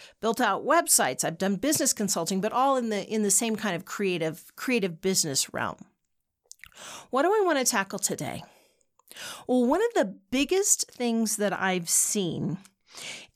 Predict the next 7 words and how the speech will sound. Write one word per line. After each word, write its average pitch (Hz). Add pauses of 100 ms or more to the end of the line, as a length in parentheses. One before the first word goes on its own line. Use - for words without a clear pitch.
(100)
are 202
what 233
we 254
call -
barriers 247 (140)
to -
belief 170